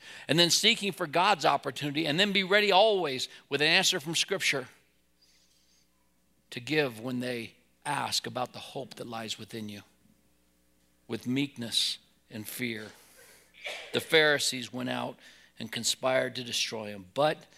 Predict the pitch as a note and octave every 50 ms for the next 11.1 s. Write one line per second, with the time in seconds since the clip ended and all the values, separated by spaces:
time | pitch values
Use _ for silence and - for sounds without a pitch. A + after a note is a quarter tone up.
0 | - - - _ _ _ _ - - B2 A#2 G2+ F#2 G2+ G2+ - - - - -
1 | - - - _ _ _ _ _ _ _ _ _ _ _ _ _ _ _ _ _
2 | _ _ - - _ B2+ C3 C3 B2+ D#3+ E3 - - F3+ D#3+ C3+ D3+ D#3 D3 B2
3 | - - - _ _ D3 C#3+ - - - E3+ F3 F3 E3 D3+ D3+ D#3 - - D#3
4 | D#3+ D#3 D#3 D3 C#3 - - B2 A#2+ G#2+ - - F3 - - - - D3+ D3+ C3+
5 | A#2+ G#2+ G#2+ F#2 - - - - - _ _ _ _ _ _ _ _ _ _ _
6 | _ _ _ _ _ _ _ _ _ B2+ B2 A#2+ B2 C3 B2+ B2 B2+ B2 A#2+ A#2+
7 | - - C3+ A2+ G#2 - - - A2+ - _ _ _ _ _ _ _ _ _ _
8 | _ _ _ _ D#3 D3+ D3+ C3 - E3+ F3 E3 C#3 C3 C#3+ C3+ - C#3+ C#3 C#3+
9 | D3+ D3+ D3 C3+ A#2+ G#2 G#2+ A#2 A#2+ B2+ - - - - _ _ _ _ _ _
10 | _ _ D#3+ E3 D#3 - E3 G3+ A3 G#3+ G#3+ A#3+ A#3 G#3+ F3+ C#3+ B2 A2 G2+ G#2
11 | A2+ B2+